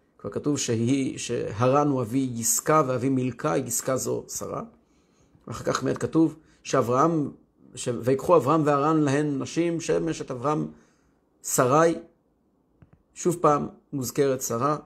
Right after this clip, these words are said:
ומיד אחרי זה, כשיוצאים לארץ כנען, אז כתוב מפורש שאברהם הולך עם שרה.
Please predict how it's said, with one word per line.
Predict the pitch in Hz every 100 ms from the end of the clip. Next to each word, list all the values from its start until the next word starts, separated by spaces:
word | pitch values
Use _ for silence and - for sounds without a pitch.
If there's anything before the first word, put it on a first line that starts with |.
| _ _ _ _
ומיד | 147 175 180
אחרי | 170 165 180
זה, | 180
כשיוצאים | 156 147 175
לארץ | 170 151 147
כנען, | - 175 175 156 - _ _ _ _
אז | -
כתוב | - - 165
מפורש | - 139 165 160 - -
שאברהם | 135 127 147
הולך | 143 135
עם | 147
שרה. | 139 - 120 147